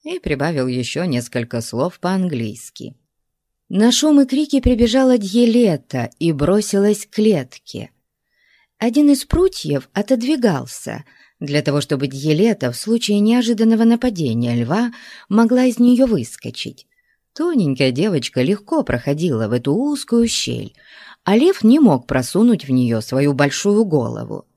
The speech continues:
Дьелета отодвинула прут и проскользнула в клетку. Мутон, стоявший к ней спиной, её не заметил.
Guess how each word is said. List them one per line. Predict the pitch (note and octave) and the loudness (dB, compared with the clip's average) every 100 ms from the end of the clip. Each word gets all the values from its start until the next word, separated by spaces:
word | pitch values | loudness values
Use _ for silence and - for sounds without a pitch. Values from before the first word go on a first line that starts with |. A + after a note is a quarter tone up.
| _ _ _ _ _ _ _ | _ _ _ _ _ _ _
Дьелета | F#3+ F#3 A#3 C4 C#4+ B3 | -8 -2 2 4 4 2
отодвинула | B3 A#3+ F#3 D#3+ B2+ A#2+ B2 | 0 0 0 0 0 0 -2
прут | A#2+ G3 B3+ - - _ _ _ | -2 -2 -2 -6 -20 _ _ _
и | B3+ | -4
проскользнула | C#4 B3+ - G3+ F#3+ E3+ G#3+ G#3+ G#3+ | 0 -2 0 -2 -2 0 2 2 0
в | |
клетку. | - D3+ B2+ - - _ A2 - _ _ _ _ _ _ _ - | -4 -4 -4 -6 -14 _ -16 -16 _ _ _ _ _ _ _ -6
Мутон, | F#3 A#3 C4 E4 | 2 2 2 -2
стоявший | C4+ F#3 G3 F3+ - | -2 -2 0 -2 -4
к | E3 | -2
ней | D#3+ C#3+ | -2 -2
спиной, | - D3 D#3+ C4+ D4 B3+ _ _ _ | -4 -2 2 2 0 -8 _ _ _
её | - G#3+ B3+ | -2 2 4
не | C#4 C#4+ | 4 4
заметил. | D#4+ A#3+ G#2+ - - - | 2 2 0 -8 -14 -14